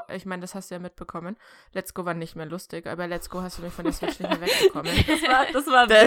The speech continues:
Speaker 2: wirklich
Speaker 1: ich hab
Speaker 2: krass.
Speaker 1: das
Speaker 2: Also die, die Nachrichten, die ich bekommen habe und wie weit du warst, irgendwie schon am Tag vom Release oder ich weiß gar nicht mehr, also das war echt
Speaker 1: <laughs>
Speaker 2: abgefahren.
Speaker 1: Also, also Let's Go hat mich kom-, komplett, also mein Freund saß auch die ganze Zeit daneben, der fand das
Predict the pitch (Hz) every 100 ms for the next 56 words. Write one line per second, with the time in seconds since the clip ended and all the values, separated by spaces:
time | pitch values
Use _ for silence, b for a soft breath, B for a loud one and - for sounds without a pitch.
0 | 240 233 240 226 214 220 - - 202 214
1 | 233 - B B - 240 196 233 214 240
2 | 302 277 214 247 262 240 269 247 262 220
3 | 202 214 180 170 226 302 240 180 180 190
4 | 247 - 196 208 208 240 208 190 - 208
5 | 214 - 226 214 202 185 202 285 277 196
6 | 185 196 208 220 208 208 214 208 202 214
7 | 196 B B 381 B - 240 - 214 -
8 | 302 285 320 320 302 - 190 190 226 _
9 | B B B B B B B B 214 220
10 | - 233 226 233 277 - 240 269 226 -
11 | 240 _ 254 214 _ _ - - 262 214
12 | 247 226 - 202 202 196 B B 202 214
13 | 220 233 208 233 233 214 196 220 208 185
14 | 196 214 175 - 190 180 -